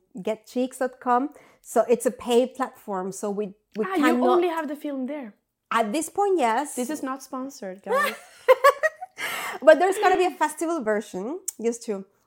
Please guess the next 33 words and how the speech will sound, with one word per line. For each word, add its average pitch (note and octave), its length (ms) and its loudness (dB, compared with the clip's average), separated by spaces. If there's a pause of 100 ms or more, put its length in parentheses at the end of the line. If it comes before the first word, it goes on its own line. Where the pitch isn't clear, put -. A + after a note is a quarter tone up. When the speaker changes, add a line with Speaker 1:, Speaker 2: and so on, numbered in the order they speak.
Speaker 1:
get G3+ 120 -4
ahead A3 240 -4
of G3+ 40 -10
them. G#3 120 -12 (460)
But C4+ 240 4
for D#4 220 0
this F#4+ 460 2
to D4 140 -4
be C4+ 100 -2 (120)
able C#4 160 -2
to C4+ 120 -12
happen, B3+ 640 -6
it's A3+ 240 -8
like, A3+ 420 -2
okay, A3+ 400 -4
I A3 140 2
can, B3 320 -6
I A3+ 80 4
want D4 200 0
to D4 60 -8
do C4 140 2
a A#3+ 80 4
vampire A3+ 420 -2
story. G#3 640 -4
It's - 300 -10
ridiculous A3 580 -4
not G3 180 -8
to A3+ 80 -20
do A3+ 120 -4
a A3+ 40 0
vampire F#3 380 -4
story F#3+ 460 -10
without F#3 800 -6